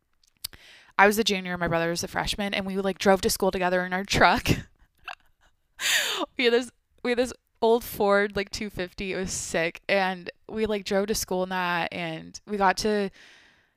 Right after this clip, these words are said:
was my sister cheerleading for my brother at one point or something like that? I don't know. It was cool. It was just a really sweet time to grow up. And, like, our childhood was fun 'cause we'd,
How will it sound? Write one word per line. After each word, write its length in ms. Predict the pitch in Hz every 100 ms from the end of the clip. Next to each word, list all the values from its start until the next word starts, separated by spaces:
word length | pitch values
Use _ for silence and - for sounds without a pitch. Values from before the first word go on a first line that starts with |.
| _
was 160 | 240 277
my 80 |
sister 520 | 311 - - 381 440 - _ _ -
cheerleading 640 | - 202 208 233 254 254
for 140 | 226
my 140 | 208 196
brother 560 | 165 160 180 214 226 - _ _
at 100 | 226
one 160 | 233 233
point 320 | 247 247 233
or 40 |
something 400 | - - 220 -
like 160 | 240 226
that? 320 | 240 233 233 _ _ _ _ - _ _
I 100 | 240
don't 100 | 220
know. 220 | 180 156 -
It 60 |
was 180 | 277 302
cool. 280 | - 208 170
It 40 |
was 100 | 220 277
just 160 | 320
a 40 | 262
really 240 | 214 208
sweet 280 | - 202 -
time 320 | 185 175 175
to 80 | -
grow 200 | 196 175
up. 120 | 175
And, 100 | 202
like, 120 | 202
our 120 | 214
childhood 440 | 202 196 185 208 226
was 180 | 226 -
fun 180 | 214
'cause 180 | 208 202
we'd, 200 | 196 170